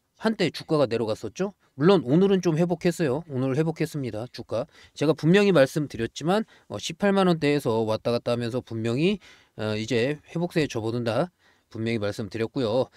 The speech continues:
그 내용은 제가 차트 설명에서 이따가 이어갈 거고요. 여기에서 가장 중요한 건 뭐냐면 왜 이렇게 내려갔냐? 첫 번째가 지금 홍해죠. 홍해빨 지금 뭐예요?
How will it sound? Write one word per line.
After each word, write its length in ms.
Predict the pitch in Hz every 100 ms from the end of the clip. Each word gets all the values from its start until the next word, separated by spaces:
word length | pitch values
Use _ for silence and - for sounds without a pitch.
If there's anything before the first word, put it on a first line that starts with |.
| - _
그 100 | -
내용은 400 | 151 151 151 151
제가 240 | 139 139 131
차트 260 | 208 208
설명에서 460 | 190 180 156 135 135
이따가 480 | 117 123 110 120 165
이어갈 320 | 123 120 107
거고요. 300 | 101 113 156 156 - - _ _ -
여기에서 460 | 165 220 220 214
가장 300 | 180 143 156
중요한 340 | 156 123 123 123
건 140 | 117
뭐냐면 360 | 98 104 123 107
왜 120 | 139
이렇게 300 | 165 170 139
내려갔냐? 680 | 107 101 104 123 131 113 131
첫 220 | - 208
번째가 440 | - 220 196 196 180
지금 360 | - 147 135
홍해죠. 540 | 135 175 202 190 123 160 _ _ _ _ _ _ _ _
홍해빨 720 | 196 202 202 190 202 202 208 202
지금 320 | - 156 156
뭐예요? 300 | - 117 110